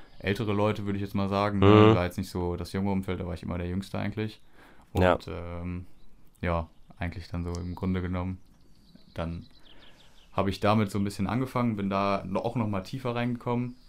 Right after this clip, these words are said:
Speaker 1: und hab dann im Grunde genommen eigentlich n-, weiter immer nur Autos fotografiert. Also bei mir, mir war wirklich immer viel das Thema Autos. Da bin ich auch wirklich dann immer mit der Cam nur zu den Autoshows hingegangen. So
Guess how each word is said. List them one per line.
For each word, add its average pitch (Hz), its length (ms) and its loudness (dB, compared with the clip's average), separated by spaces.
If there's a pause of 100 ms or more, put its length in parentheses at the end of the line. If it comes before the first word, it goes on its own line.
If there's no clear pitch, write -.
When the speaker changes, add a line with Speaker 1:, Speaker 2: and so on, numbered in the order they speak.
(800)
Speaker 1:
und 98 220 -8
hab 92 100 -8
dann 92 140 -6
im 92 80 -4
Grunde 95 160 -2
genommen 90 180 0
eigentlich 87 280 -4
n-, 92 180 -4 (100)
weiter 95 300 -6
immer 95 180 -2
nur 95 320 -4
Autos 107 300 -8
fotografiert. 101 460 -6
Also 92 120 -6
bei 92 80 -4
mir, 92 260 -4
mir 107 240 -2
war 104 100 -2 (100)
wirklich 107 180 -10
immer 95 140 -6
viel 107 160 -4
das 95 140 -6
Thema 98 260 -2
Autos. 104 440 -6 (640)
Da 82 80 -8
bin 101 140 2
ich 98 80 -2
auch 95 80 -4
wirklich 98 180 -6
dann 98 160 -2
immer 98 160 0
mit 95 140 -4
der 92 80 -6
Cam 95 380 -2
nur 110 200 -2
zu - 140 -6
den 95 100 -2
Autoshows 95 440 -6
hingegangen. 95 440 -4
So 87 300 -6